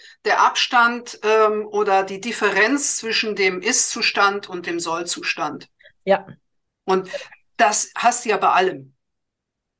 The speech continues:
Speaker 2: Ja,
Speaker 1: Ja,
Speaker 2: ich
Speaker 1: das
Speaker 2: wollte nur noch mal, äh, dass wir es noch mal separat erwähnt haben,
Speaker 1: Genau.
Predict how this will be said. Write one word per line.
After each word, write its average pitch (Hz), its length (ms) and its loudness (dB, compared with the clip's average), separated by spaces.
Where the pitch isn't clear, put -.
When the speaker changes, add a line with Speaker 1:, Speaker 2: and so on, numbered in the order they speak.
Speaker 2:
Ja, 226 140 4
Speaker 1:
Ja, - 40 0
Speaker 2:
ich 240 120 -2
Speaker 1:
das 240 40 -4
Speaker 2:
wollte 240 260 4
nur 240 100 4
noch 240 220 0
mal, 214 560 4
äh, 180 280 2
dass 208 240 2
wir 233 80 -2
es 226 60 -4
noch 214 140 2
mal 214 260 2
separat 196 500 0
erwähnt 190 460 -2
haben, 196 520 0
Speaker 1:
Genau. - 80 -18